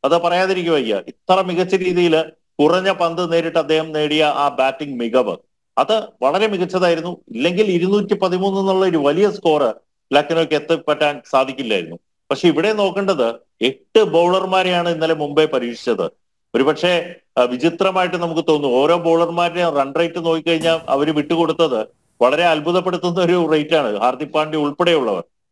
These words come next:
അപ്പൊ ഇവിടെ എട്ട് ബൗളറിന്, ബൗളർമാരെ പരീക്ഷിച്ചിട്ടും ലക്നൗ ഒരു വലിയ സ്കോറിലോട്ട് പോയി എന്നുള്ളതാണ് ഇന്നലത്തെ എൻ്റെ ഒരു പ്രത്യേകത.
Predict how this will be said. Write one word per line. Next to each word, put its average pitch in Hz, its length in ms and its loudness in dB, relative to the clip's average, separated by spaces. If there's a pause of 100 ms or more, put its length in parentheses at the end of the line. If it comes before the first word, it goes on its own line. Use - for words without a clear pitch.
(360)
അപ്പൊ 151 140 -2
ഇവിടെ 147 240 0
എട്ട് 156 320 0
ബൗളറിന്, 202 500 0 (400)
ബൗളർമാരെ 190 440 2
പരീക്ഷിച്ചിട്ടും 160 840 -2 (380)
ലക്നൗ 165 560 2
ഒരു 147 180 2
വലിയ 143 320 2
സ്കോറിലോട്ട് 175 600 0
പോയി 165 240 0
എന്നുള്ളതാണ് 156 480 0
ഇന്നലത്തെ 143 480 -4
എൻ്റെ 131 240 0
ഒരു 123 80 0
പ്രത്യേകത. 90 440 -4